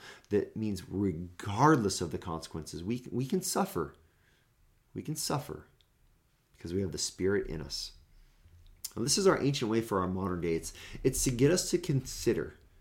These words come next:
the, the significance of the power we have in us, the love and the self-control, and then to act accordingly, even in a world that is antagonistic and hostile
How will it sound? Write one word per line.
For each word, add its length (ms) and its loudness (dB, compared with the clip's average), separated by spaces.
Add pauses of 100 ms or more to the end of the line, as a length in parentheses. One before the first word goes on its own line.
(400)
the, 100 2
the 360 4
significance 840 4
of 180 0
the 80 0
power 480 0
we 140 2
have 300 -4
in 180 -4
us, 240 -6 (280)
the 100 4
love 380 6
and 100 4
the 40 0
self-control, 760 -2 (240)
and 160 0
then 140 2
to 280 -6
act 300 0
accordingly, 840 2 (360)
even 520 0
in 300 2
a 160 4
world 560 0 (920)
that 100 2
is 140 4
antagonistic 960 -2 (640)
and 100 -6
hostile 800 -6